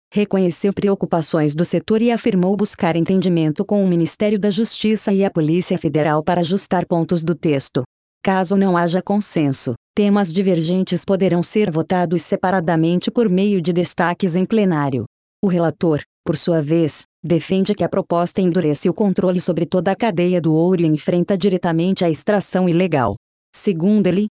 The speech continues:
a competência da Agência Nacional de Mineração foi preservada e a Casa da Moeda foi escolhida por experiência em sistemas de rastreabilidade e controle.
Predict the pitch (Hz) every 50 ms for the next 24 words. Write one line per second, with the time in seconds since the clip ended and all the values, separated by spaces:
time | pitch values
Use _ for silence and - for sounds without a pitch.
0 | _ - 180 - - 202 202 - 175 151 - - 175 180 170 - 190 175 175 175
1 | 170 165 156 180 190 202 196 - 214 185 180 185 185 - 190 170 165 165 170 175
2 | 180 175 196 190 202 208 196 - 135 123 - - 202 190 202 - 190 180 - -
3 | 180 165 202 196 165 160 165 165 165 156 170 170 165 160 - 208 202 202 196 175
4 | 202 175 185 190 190 180 175 175 175 170 165 165 156 - 160 151 139 - - 208
5 | 185 170 175 196 175 180 - 247 247 226 226 - - 196 190 185 165 156 156 147
6 | - 196 180 - - 151 - - - 190 190 190 180 180 165 151 180 165 170 175
7 | - - - 226 208 202 185 175 165 175 147 170 170 175 175 156 180 175 - 220
8 | 226 214 - 180 170 147 131 123 110